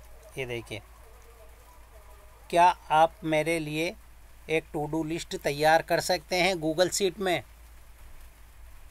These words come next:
ये देखिए, ये देखिए, मेरे एक लिए एक ये to do list तैयार कर रहा है।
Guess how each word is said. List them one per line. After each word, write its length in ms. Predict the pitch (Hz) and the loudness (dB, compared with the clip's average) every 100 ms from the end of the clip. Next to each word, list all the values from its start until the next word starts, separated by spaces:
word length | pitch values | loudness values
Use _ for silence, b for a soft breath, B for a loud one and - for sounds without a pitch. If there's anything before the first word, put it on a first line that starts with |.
| - - - - - - - - - - - - - - 131 | -18 -18 -18 -20 -20 -20 -20 -18 -20 -20 -20 -20 -18 -18 -8
ये 220 | 131 107 | -6 -6
देखिए, 360 | 98 90 - - - - - - - - - - - - - - - - - - - - - - - - - - - - - - - - | -8 -16 -16 -20 -20 -20 -20 -20 -20 -20 -20 -20 -20 -20 -20 -20 -20 -20 -20 -20 -18 -18 -18 -18 -18 -18 -20 -20 -20 -20 -20 -20 -20 -8
ये 120 | 147 | -4
देखिए, 240 | 156 156 170 | -2 -2 0
मेरे 260 | 165 165 | 2 2
एक 140 | 160 156 | 0 -6
लिए 340 | 151 156 156 | -8 -4 -2
एक 200 | 156 - | -4 -6
ये 120 | 156 151 | -8 -6
to 160 | 151 | -6
do 100 | 139 143 | -6 -6
list 240 | 151 - | -8 -10
तैयार 400 | - 143 139 147 | -6 -2 0 0
कर 180 | 139 139 | 0 -4
रहा 160 | 127 131 | 0 0
है। 140 | 170 | 0